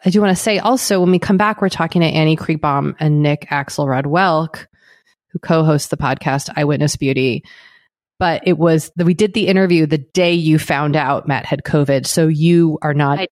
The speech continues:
Speaker 1: it's
Speaker 2: did.
Speaker 1: ju-, it's just me on the interview.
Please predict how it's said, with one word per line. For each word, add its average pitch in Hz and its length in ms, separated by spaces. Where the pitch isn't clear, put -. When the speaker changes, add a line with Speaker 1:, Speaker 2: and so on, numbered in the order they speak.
Speaker 1:
it's 180 200
Speaker 2:
did. 185 160
Speaker 1:
ju-, 185 100
it's - 180
just - 400
me 143 280
on 117 100
the 143 140
interview. 90 460